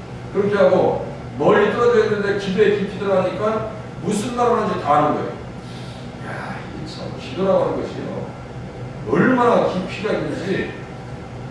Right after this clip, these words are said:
이게 기도, 엘리사의 기도가 어느, 어느 정도 영향력이 있는지 아시겠죠? 그 사람 파악을 다 해버려요. 적군이 들어오는 길목을 다 막는다.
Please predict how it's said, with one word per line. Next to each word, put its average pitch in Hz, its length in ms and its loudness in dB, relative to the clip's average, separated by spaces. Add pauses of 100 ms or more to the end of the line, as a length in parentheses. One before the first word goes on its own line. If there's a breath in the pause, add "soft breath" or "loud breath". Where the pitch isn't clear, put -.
(600)
이게 196 300 2
기도, 185 260 -2
엘리사의 202 680 2
기도가 - 1080 0
어느, - 140 4
어느 247 380 4
정도 220 260 2 (100)
영향력이 185 320 0
있는지 156 240 -2
아시겠죠? - 480 -2 (2500)
그 254 200 -4
사람 - 460 2
파악을 214 200 2 (100)
다 - 80 -4
해버려요. - 500 4 (1120)
적군이 202 460 4
들어오는 185 300 2
길목을 214 420 0
다 143 120 2
막는다. 123 340 -2